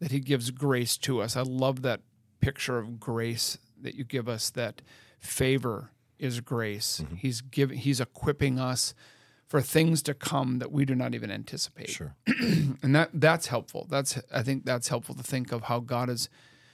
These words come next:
Speaker 1: God is, we'll often say God is not surprised, but to even think that God is equipping us for what's coming ahead
Speaker 2: Right.
Speaker 1: in ways that we don't even realize. And so, um,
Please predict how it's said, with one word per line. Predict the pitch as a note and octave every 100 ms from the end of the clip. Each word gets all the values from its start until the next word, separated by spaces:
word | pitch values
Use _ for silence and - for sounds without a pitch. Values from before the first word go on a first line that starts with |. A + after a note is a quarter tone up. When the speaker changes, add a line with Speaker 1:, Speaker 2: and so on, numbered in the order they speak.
| _ C#3 B2 - _ _ _ - B2+
Speaker 1:
God | D3+ D3+ D#3+
is, | C3+ C#3 - - D#3+ -
we'll | F#3+ F3+
often | E3 F#3 E3+ C3
say | C#3+ C3+
God | C#3 C3
is | A#2
not | A#2+ G#2
surprised, | - - B2+ A#2 G#2+ - -
but | C#3 C3
to | D3
even | D3+ C#3
think | B2+ B2
that | A#2 C3
God | B2 B2
is | A#2 A#2+ - _ _ _ _ C#3+
equipping | - - D#3+ D3+ B2+
us | G1+ - - -
for | C3+ C3
what's | B2+ -
coming | - A#2+ A#2+
ahead | A2 - A#2+
Speaker 2:
Right. | B2
Speaker 1:
in | B2+
ways | B2+ B2+
that | A#2+
we | C3
don't | B2 B2
even | A#2
realize. | A#2 B2 B2+ A#2+ - -
And | - B2
so, | C3 C3+ B2+ C3 - _ _ _ _ _ _ _ D#4
um, | - - G#2+ - D3+